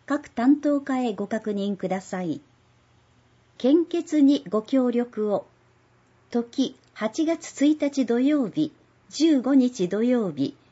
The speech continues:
三十日日曜日、十時から十二時、十三時から十六時三十分、三十日は十六時まで。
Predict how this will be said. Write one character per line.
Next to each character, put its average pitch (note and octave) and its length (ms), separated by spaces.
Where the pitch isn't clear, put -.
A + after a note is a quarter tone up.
三 D4 340
十 D#4 240
日 A#3 320
日 A#3+ 360
曜 G#3 260
日、 C#3+ 220
十 D4+ 280
時 A#3+ 140
か A#3 140
ら G3+ 140
十 B3 300
二 C4+ 200
時、 D3+ 240
十 D#4 240
三 D#4 280
時 A#3+ 140
か A#3 120
ら G3+ 140
十 C4 280
六 D4 240
時 G3+ 120
三 A#3+ 280
十 C4 140
分、 D#3 480
三 D4+ 300
十 D#4 200
日 A#3+ 300
は F3+ 140
十 B3+ 280
六 D#4 240
時 G3 140
ま F3 180
で。 C3 240